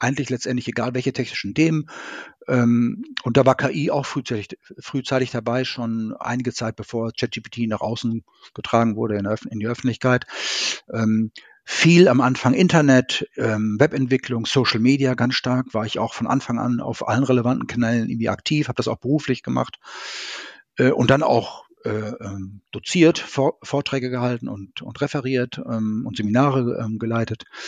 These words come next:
Ja, und dann kam das Thema, ähm, K I halt in der Öffentlichkeit, in der, in, in, in die Möglichkeit, dass Otto Normalverbraucher das anwenden kann. So, das fand ich halt so spannend.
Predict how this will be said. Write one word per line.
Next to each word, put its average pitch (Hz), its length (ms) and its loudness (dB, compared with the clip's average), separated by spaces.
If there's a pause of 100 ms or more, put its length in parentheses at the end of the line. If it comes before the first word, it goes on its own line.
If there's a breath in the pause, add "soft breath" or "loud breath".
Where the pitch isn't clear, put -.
(380 loud breath)
Ja, 175 100 8
und 107 200 2
dann 143 160 4
kam 170 260 0
das 147 160 -2
Thema, 131 240 0 (180)
ähm, 120 200 -4
K - 140 -6
I 135 160 -4
halt 120 140 -2
in 110 100 -4
der 117 80 -6
Öffentlichkeit, 147 520 -2
in 131 160 -6
der, 123 240 -2 (340)
in, 131 220 -8
in, 131 220 -8
in 120 320 -10
die 113 120 -14
Möglichkeit, 131 640 -2
dass - 340 -4 (360 loud breath)
Otto 151 200 2
Normalverbraucher 131 560 4
das 120 120 0
anwenden 123 480 4
kann. 87 260 -2
So, 104 220 -6 (180 loud breath)
das 135 160 2
fand 156 200 4
ich 139 80 2
halt 139 140 4
so 131 80 2
spannend. 113 420 0